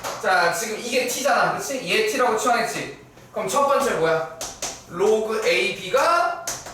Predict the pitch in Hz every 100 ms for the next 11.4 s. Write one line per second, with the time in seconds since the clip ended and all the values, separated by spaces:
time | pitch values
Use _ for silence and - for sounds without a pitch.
0 | - - 226 233 240 240 277 269 226 170
1 | 185 - 302 339 320 - 233 160 - -
2 | 135 139 143 131 113 - - - - -
3 | - - - - 208 226 214 196 190 -
4 | - - - - - - - 165 214 214
5 | - 175 180 - - - 294 320 339 -
6 | - - - - - 202 185 262 269 -
7 | 262 240 214 165 147 185 180 147 135 131
8 | - 226 247 - - - 233 - - -
9 | 208 - - 302 269 - 494 214 - -
10 | 214 - - - - - 175 - 185 -
11 | 214 190 165